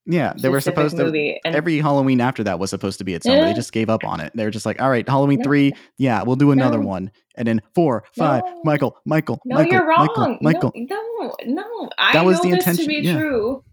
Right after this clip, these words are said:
Speaker 1: I know.
Speaker 2: That the third, that the third one was its own entity, and they figured it would sell better if they, like,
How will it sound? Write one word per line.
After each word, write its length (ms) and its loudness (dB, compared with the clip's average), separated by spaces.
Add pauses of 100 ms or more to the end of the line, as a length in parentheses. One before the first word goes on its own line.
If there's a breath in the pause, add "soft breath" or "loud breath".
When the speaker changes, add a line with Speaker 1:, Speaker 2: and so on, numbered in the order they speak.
Speaker 1:
I 120 0
know. 360 2 (100)
Speaker 2:
That 220 4
the 140 0
third, 320 4
that 140 2
the 120 -8
third 260 4
one 260 2
was 200 2
its 200 0
own 500 0 (340)
entity, 540 0
and 200 0
they 120 -2
figured 420 0
it 200 -2
would 180 -6
sell 300 0
better 360 0
if 200 -6
they, 280 -2
like, 280 -2